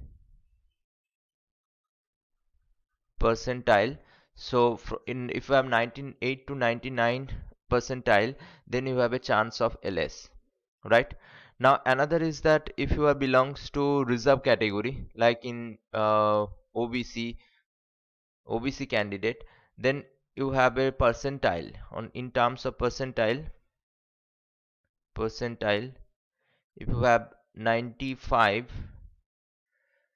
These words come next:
to ninety-four percentile, then you have a chance, right?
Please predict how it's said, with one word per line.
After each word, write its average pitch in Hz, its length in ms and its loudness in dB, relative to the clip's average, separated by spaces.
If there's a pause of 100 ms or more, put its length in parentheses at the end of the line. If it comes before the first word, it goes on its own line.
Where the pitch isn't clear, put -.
(340)
to 113 500 -4 (1000)
ninety-four 113 720 -2 (200)
percentile, 110 640 0
then 135 180 0
you 135 100 -2
have 120 180 2
a 120 60 0
chance, 87 600 -4 (300)
right? 117 280 2